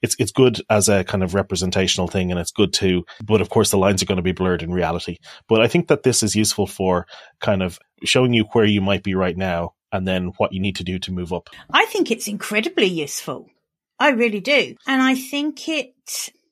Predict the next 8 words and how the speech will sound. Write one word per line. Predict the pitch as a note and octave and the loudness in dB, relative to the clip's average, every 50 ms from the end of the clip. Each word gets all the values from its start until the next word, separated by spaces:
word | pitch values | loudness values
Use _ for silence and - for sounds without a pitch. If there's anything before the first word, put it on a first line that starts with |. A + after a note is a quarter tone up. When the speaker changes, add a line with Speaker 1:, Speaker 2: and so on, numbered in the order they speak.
| _ _ _ - | _ _ _ 0
Speaker 2:
it's | F4 F#4 - - - | 0 0 0 0 0
an | F#4+ F4 | 2 2
eye-opener, | D#4+ D#4+ F#4 F#4+ E4 A3 F#3 F#3+ - - - F#3 F3 D3+ | 4 4 4 4 4 4 2 0 -4 -8 -10 -8 -6 -4
I | C#3+ F#3 B3+ B3+ | -2 0 0 0
think, | B3+ - - D3 C3+ - - | 0 -2 -6 -8 -8 -8 -8
because | - A3+ A3+ - - - - A#3+ A#3+ A#3 A#3 A#3 A#3 A3+ A3+ - - - - - - - - - _ _ _ _ _ _ _ _ _ _ _ _ _ _ _ _ - | -10 -10 -10 -12 -16 -10 -6 -4 -2 -2 -2 -2 -2 -2 -4 -6 -10 -12 -16 -20 -20 -20 -20 -20 _ _ _ _ _ _ _ _ _ _ _ _ _ _ _ _ -14
sometimes | - - - D4 D#4 E4 F4+ F4 - C#4 E4 E4+ E4 E4 D#4 D4+ - - - | -10 -4 0 2 4 4 4 2 -2 -4 -2 0 2 2 2 2 0 -2 -2
we, | A#3 C4+ C4+ C4+ C4+ C4+ C4 C4 | -2 0 0 0 2 0 0 -2